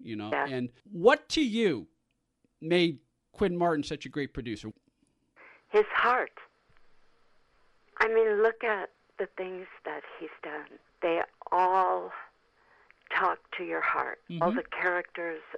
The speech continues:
Speaker 2: are honorable, honest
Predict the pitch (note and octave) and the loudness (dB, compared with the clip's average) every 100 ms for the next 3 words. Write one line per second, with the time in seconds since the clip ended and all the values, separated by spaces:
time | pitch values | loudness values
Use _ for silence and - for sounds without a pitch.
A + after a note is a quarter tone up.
0 | - D3 D3 C#3+ C#3+ - - _ _ _ | -10 -8 -8 -10 -10 -14 -18 _ _ _
1 | _ _ - D#3 F3+ F#3+ F3+ F3 F3 E3+ | _ _ -6 2 2 2 0 0 0 0
2 | - - _ _ _ F3+ F3+ F3 E3 | -2 -10 _ _ _ 2 4 2 -4